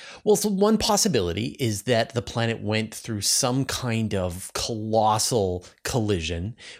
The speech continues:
where all of its outer mantle was stripped away. And we saw something similar to this with a much larger, much more massive planet.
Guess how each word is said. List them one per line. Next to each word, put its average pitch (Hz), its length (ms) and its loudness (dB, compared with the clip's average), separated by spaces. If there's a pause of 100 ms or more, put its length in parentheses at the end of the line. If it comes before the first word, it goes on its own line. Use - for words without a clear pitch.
where 101 420 0
all 107 240 4
of 101 100 0
its 104 140 -2
outer 104 260 -2
mantle 98 440 0
was 90 160 -2
stripped - 260 -4
away. 87 260 -2
And 170 140 4
we 240 80 2
saw 262 220 2
something 226 320 4
similar 143 420 2
to 180 140 2
this 190 180 2
with 127 140 0
a 107 60 2
much 151 520 0
larger, 113 600 2
much 117 360 -2
more 110 140 2
massive 110 600 0
planet. 160 440 -2